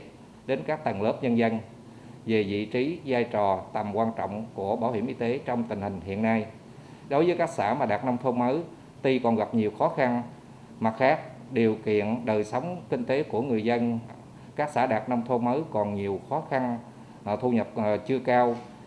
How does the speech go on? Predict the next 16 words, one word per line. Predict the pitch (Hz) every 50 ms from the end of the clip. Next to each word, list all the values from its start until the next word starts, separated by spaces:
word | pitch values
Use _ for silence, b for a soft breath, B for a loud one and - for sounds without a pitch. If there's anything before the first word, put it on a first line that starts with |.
| - - -
Với | 147 156 156
những | 131 110 127 151 127
nỗ | 110 120 147
lực | 123 107 -
của | - 120 131
Bảo | 131 135
hiểm | 131 117 117
xã | - - 123
hội | 120 104 107
huyện | 104 101 107
Dương | 113 120 120
Minh | 123 123
Châu | 117 123 120 117 117 113 110 110
và | 107 107 104 -
sự | - - 110 104 101 101 104 110 117 - - - - 98
vào | 107 110 107